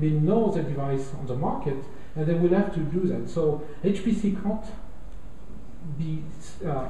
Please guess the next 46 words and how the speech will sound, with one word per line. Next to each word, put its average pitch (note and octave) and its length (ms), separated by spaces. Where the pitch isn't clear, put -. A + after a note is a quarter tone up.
only A3 480
reserved, D3+ 460
uh, B2+ 260
uh, A#2 180
to, B2+ 300
to, C3 80
to C3+ 200
expert - 320
programmer. C3+ 400
It D3 160
has G3+ 200
to E3+ 60
become, D3+ 640
the C3+ 100
tools A#3+ 540
used F3 400
in D3 60
H - 60
P D#3 80
C C#3+ 140
has C3+ 200
to - 0
become B2+ 320
simpler C3+ 440
so D3 120
they D3 100
can D3 240
be C3+ 180
accessible, C3+ 600
uh, B2 160
to, B2+ 340
uh, A#2 440
many D3 300
programmers. B2 500
And C#3 220
that's E3 240
actually D3 340
the C#3 100
move E3+ 380
by C3+ 140
nvidia C3+ 480
with B2+ 140
Open C3 280
S B2 200
E B2+ 60
C, B2+ 240